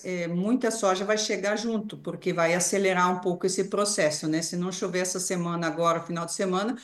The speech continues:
semana que vem a gente acredita que já chegue, é, a algum, as primeiras, vai, vai acumular, né? Vai acumular essa soja que já está madura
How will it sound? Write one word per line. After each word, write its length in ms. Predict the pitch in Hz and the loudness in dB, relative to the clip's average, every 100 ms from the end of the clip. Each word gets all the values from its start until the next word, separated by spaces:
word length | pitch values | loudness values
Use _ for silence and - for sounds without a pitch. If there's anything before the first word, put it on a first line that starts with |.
| - - | -16 -4
semana 380 | - 208 208 208 | 0 2 2 0
que 100 | 220 | 0
vem 220 | 196 196 | 0 0
a 40 | |
gente 200 | 185 202 | 0 0
acredita 480 | 202 208 196 190 202 | 0 0 0 0 0
que 140 | 202 208 | 0 0
já 160 | 208 | 2
chegue, 480 | 208 185 175 220 226 - _ | 2 0 -2 -4 -8 -16 _
é, 440 | - 180 175 170 165 | -2 0 2 2 2
a 280 | 175 170 170 | 2 4 4
algum, 340 | 170 180 185 | 2 -2 0
as 140 | 185 | -2
primeiras, 480 | - 190 180 185 180 | 0 0 2 2 2
vai, 300 | 190 196 202 | 4 6 6
vai 180 | 202 220 | 4 4
acumular, 500 | 226 254 269 185 147 | 4 4 4 4 0
né? 200 | 151 190 | -2 -4
Vai 140 | 185 | -4
acumular 460 | 190 196 190 185 185 | -4 -4 -2 0 2
essa 200 | 185 185 | 0 -4
soja 320 | - 185 180 | -4 -2 -2
que 120 | 180 | -4
já 200 | 185 196 | 0 2
está 200 | - 208 | 2 0
madura 480 | 185 180 175 226 415 | -2 -2 -2 -2 -4